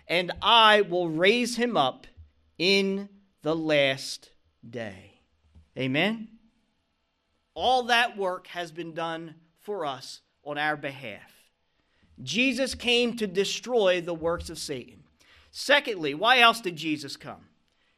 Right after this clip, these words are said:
Jesus also came to take away our sins. Looking back at First John chapter three in our original text, look at verse five. "And you know that he," that Jesus, "was manifested." Why?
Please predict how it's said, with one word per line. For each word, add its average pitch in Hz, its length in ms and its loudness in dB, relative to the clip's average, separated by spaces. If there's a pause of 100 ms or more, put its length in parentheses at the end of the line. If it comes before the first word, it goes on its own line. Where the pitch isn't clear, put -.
Jesus 247 460 -4
also 269 380 0
came 220 340 -2
to 196 80 -4
take 208 300 -4
away 196 260 0
our 180 160 0
sins. - 600 -6 (640)
Looking 208 280 -2
back 220 260 6
at 196 100 -6
First 208 300 -6
John 202 240 2
chapter 196 360 0
three 202 260 0
in 190 80 0
our 175 100 4
original 180 400 -2
text, 170 380 -4
look 185 120 -4
at 180 100 -4
verse 170 240 0
five. 165 520 -4 (2000)
"And 190 220 4
you 277 140 2
know 262 320 8
that 202 300 2
he," 214 340 0
that 190 340 2
Jesus, 196 800 2
"was 180 320 0
manifested." 190 1040 0
Why? 202 480 4